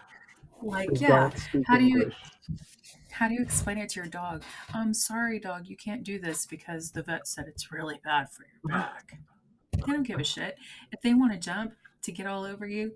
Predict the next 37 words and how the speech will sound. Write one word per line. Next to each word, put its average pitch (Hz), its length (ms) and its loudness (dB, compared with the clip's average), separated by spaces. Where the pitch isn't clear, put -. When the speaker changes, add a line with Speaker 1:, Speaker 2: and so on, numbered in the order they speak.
Speaker 1:
they're 330 180 -8
gonna 339 380 -2
jump. 277 560 2
Speaker 2:
Oh, 196 220 6
yeah. 254 300 6
Speaker 1:
<laughs> - 840 0
Speaker 2:
Like, 127 360 8
I 127 140 4
set 123 280 4
her 127 320 6
up - 80 -8
next 117 320 -4
to 135 80 -8
my 110 160 -4
brother, 104 500 -4
and 113 140 -4
I'm 113 140 -4
like, 110 180 -6
"Did - 180 2
you 311 140 12
just, 392 300 8
did 330 180 10
you 277 120 12
jump 214 420 6
down?" 120 540 4
Speaker 1:
<laughs> - 640 -4
Speaker 2:
Yep. 117 260 4
And 135 100 0
that 139 160 2
was, 190 140 4
like, 143 240 6
before 120 500 0
her 123 120 -2
leg 127 280 -6
was 120 160 -10
all 120 140 -10
better. 139 360 -8